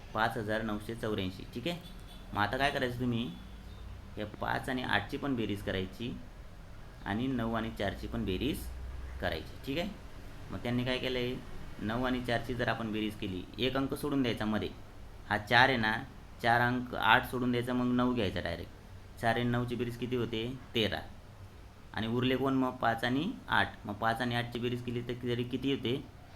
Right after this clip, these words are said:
तेरा. मग यांचा फरक काढायचा. ज्या दोन्ही बेरीज येतात ना, त्यांचा फरक काढायचा. तेरा आणि तेरामध्ये फरक काय आहे? सारखेच आहेत, म्हणजे फरक झिरो आहे. मग फरक झिरो किंवा अकराच्या पटीत आला ना, तर अकराने भाग जातो. ही अकराची कसोटी आहे,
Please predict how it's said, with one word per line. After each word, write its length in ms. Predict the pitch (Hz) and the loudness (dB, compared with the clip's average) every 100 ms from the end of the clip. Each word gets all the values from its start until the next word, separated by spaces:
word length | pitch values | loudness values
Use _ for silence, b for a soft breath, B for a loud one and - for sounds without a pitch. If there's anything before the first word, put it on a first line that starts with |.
| - | -8
तेरा. 200 | 113 98 - - - | -4 -2 -4 -10 -8
मग 60 | 101 | -2
यांचा 260 | 113 120 | 0 0
फरक 340 | 143 143 123 117 | -2 2 2 2
काढायचा. 320 | 104 104 92 - - - 98 | 0 0 -2 -10 -14 -10 -4
ज्या 160 | 107 131 | 4 4
दोन्ही 300 | 127 131 135 | 6 4 4
बेरीज 280 | 110 110 110 | 2 2 0
येतात 180 | 113 120 | -2 0
ना, 120 | 123 | 0
त्यांचा 320 | 120 110 113 | 0 -2 -4
फरक 300 | 120 123 95 | -4 -2 -2
काढायचा. 240 | - 90 87 - | -2 -4 -6 -2
तेरा 180 | 120 123 | 2 4
आणि 140 | 127 123 | 2 0
तेरामध्ये 360 | 127 131 117 | 0 0 -2
फरक 280 | 98 120 101 | -2 -2 0
काय 120 | 131 113 | 0 0
आहे? 100 | 110 - - - - - | -2 -10 -18 -18 -14 0
सारखेच 340 | 113 - 143 | 0 2 -2
आहेत, 120 | 110 | -2
म्हणजे 180 | 104 101 | -2 -2
फरक 260 | 104 117 113 110 | 0 2 2 2
झिरो 160 | 131 147 | 2 2
आहे. 160 | 131 - - - - - - - - | 0 -4 -12 -16 -18 -18 -18 -12 -8
मग 60 | |
फरक 260 | 92 120 123 | -2 2 2
झिरो 360 | 113 113 120 | 2 0 0
किंवा 280 | 139 143 139 | 2 2 4
अकराच्या 360 | 120 131 131 135 | 4 2 0 0
पटीत 320 | 131 123 127 | -2 -2 2
आला 220 | 120 131 | 4 4
ना, 180 | 120 120 - - | 2 0 -4 0
तर 40 | |
अकराने 400 | 113 107 107 113 | 2 2 0 -2
भाग 300 | 117 101 104 - - - - - - | 0 2 2 0 -6 -16 -16 -14 0
जातो. 320 | 98 - - - | 2 2 -6 -2
ही 120 | 120 | 2
अकराची 400 | 110 107 104 110 | 2 2 -4 -2
कसोटी 380 | 110 107 92 | -4 -4 -4
आहे, 120 | 90 | -4